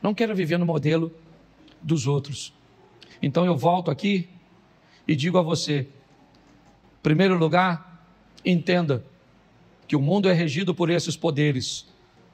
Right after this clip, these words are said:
O número um, Deus, fique com ele. O número dois, trevas, se afaste dele. O número três, propósito e fé, pegue ele. O número quatro, qualificação,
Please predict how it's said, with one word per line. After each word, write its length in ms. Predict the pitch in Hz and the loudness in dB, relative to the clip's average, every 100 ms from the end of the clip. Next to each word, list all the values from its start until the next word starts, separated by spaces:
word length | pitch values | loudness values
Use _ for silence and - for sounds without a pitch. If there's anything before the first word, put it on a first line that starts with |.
| _ | _
O 120 | 139 | 0
número 280 | 196 190 170 | 4 4 2
um, 300 | 196 214 - - - _ _ _ _ - | 0 -2 -6 -14 -20 _ _ _ _ -2
Deus, 680 | 139 175 147 - - - _ | 0 2 0 -6 -12 -16 _
fique 320 | - 214 208 | -12 -6 -6
com 200 | - 190 | -2 0
ele. 300 | 170 160 127 - _ _ _ _ - | 2 2 -2 -8 _ _ _ _ -2
O 60 | |
número 280 | 170 202 190 | 2 4 2
dois, 460 | 165 202 185 - - - | 2 2 2 -4 -10 -4
trevas, 720 | 190 175 147 135 - - - - _ _ _ | 0 2 0 -4 -8 -8 -10 -16 _ _ _
se 220 | - - | -8 -2
afaste 500 | 175 - 190 190 - | -2 0 -2 0 -2
dele. 440 | 160 165 156 135 - - - | 0 0 2 -2 -6 -20 -2
O 80 | 175 | 2
número 320 | 196 202 175 | 4 2 0
três, 540 | - 190 196 165 - - _ | 2 2 2 0 -8 -14 _
propósito 600 | 185 175 - 208 196 - | 0 2 2 0 0 -4
e 40 | 170 | -6
fé, 460 | - 180 160 123 - _ _ _ _ | -4 -4 -4 -6 -20 _ _ _ _
pegue 280 | 175 185 190 | 2 2 2
ele. 360 | 185 180 143 117 - | 2 2 -2 -8 -6
O 100 | - | 0
número 300 | 180 214 185 | 2 4 2
quatro, 420 | - 185 185 170 | 2 2 2 -2
qualificação, 880 | - 170 165 170 156 139 202 226 233 | 0 0 0 -4 -4 0 0 0 -2